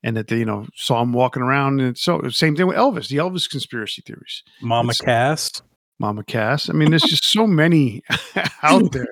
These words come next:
Speaker 2: <laughs>
Speaker 1: It's just like, "Come on, people, really?" You know, they found Elvis on a fucking toilet. <laughs>
Speaker 2: There,
Speaker 1: Really?
Speaker 2: there's still, there's still a theory. There's, like, a recent one,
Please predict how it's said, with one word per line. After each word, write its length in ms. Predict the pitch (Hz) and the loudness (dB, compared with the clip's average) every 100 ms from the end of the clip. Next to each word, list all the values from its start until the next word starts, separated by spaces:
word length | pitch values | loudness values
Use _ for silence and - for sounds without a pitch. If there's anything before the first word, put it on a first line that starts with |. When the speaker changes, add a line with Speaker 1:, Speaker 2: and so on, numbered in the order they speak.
| - - | -10 -12
Speaker 2:
<laughs> 220 | - - | -16 -8
Speaker 1:
It's 200 | 143 131 | -6 -6
just 340 | 135 - - | -2 0 0
like, 140 | 165 156 - | -2 -2 -4
"Come 240 | 330 269 | 0 2
on, 220 | 113 113 | 2 0
people, 400 | - 143 151 180 | 0 0 0 0
really?" 400 | 214 311 320 302 _ - - - | 2 4 4 0 _ -20 -16 -4
You 120 | 226 | 2
know, 180 | 254 247 | 2 2
they 140 | 226 | 2
found 340 | - 277 294 254 | 2 2 4 4
Elvis 400 | 240 233 220 202 | 4 2 0 0
on 140 | 180 | 0
a 60 | 156 | -2
fucking 360 | 208 - 190 | -4 -2 -2
toilet. 440 | 160 180 202 113 - _ - | 2 2 2 0 -6 _ -14
<laughs> 200 | - - | -12 -4
Speaker 2:
There, 100 | 131 | 0
Speaker 1:
Really? 240 | 180 190 | 4 4
Speaker 2:
there's 260 | 160 156 - | 4 2 -2
still, 280 | - 165 160 - | 0 0 0 -2
there's 180 | 147 | -6
still 280 | - 143 139 | -6 -4 -2
a 80 | 127 | -4
theory. 480 | 131 123 117 117 113 | -4 -4 -4 -6 -6
There's, 320 | 120 123 110 | -6 -6 -6
like, 160 | 123 120 | -8 -6
a 60 | |
recent 500 | 113 117 110 120 - | -6 -6 -6 -10 -12
one, 480 | 120 110 110 107 | -8 -8 -8 -10